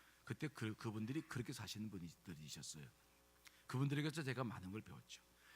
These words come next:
그분들은 결혼할 때도 그렇게 결혼을 시켰어요. 결혼시켜야 된다 그러면 목록을,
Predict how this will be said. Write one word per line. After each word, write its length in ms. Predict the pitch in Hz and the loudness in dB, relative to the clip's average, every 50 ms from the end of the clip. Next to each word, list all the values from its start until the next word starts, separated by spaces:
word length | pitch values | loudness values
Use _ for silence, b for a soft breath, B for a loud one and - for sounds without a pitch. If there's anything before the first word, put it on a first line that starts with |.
| B B B | B B B
그분들은 500 | - 139 135 151 156 165 208 240 233 - | 2 4 4 6 6 6 4 4 4 0
결혼할 400 | - - 120 117 135 131 117 110 | 2 2 4 4 4 4 2 0
때도 200 | 101 123 120 147 | 0 -2 -4 -4
그렇게 340 | - - 98 - - - 110 | -6 -6 -12 -8 -4 -4 -2
결혼을 260 | 92 101 98 101 98 | -2 -2 -2 -2 -2
시켰어요. 540 | 85 - - - 104 - - - 95 95 92 82 - - - - - - - - - - - - - - - - - - - - - - - - | -2 -4 -6 -6 -4 -4 -4 -6 -6 -8 -8 -10 -14 -20 -20 -20 -20 -20 -20 -20 -20 -20 -20 -20 -20 -20 -20 -20 -20 -20 -20 -20 -18 -18 -16 -8
결혼시켜야 400 | - 117 110 113 101 - - 123 | -4 -2 0 0 0 2 2 2
된다 360 | 101 113 107 101 113 113 107 101 | 2 2 2 4 4 4 4 4
그러면 320 | - 110 113 117 135 127 98 | 0 0 4 4 4 4 4
목록을, 480 | 110 107 107 104 107 113 135 143 127 | 2 2 2 0 2 2 2 2 2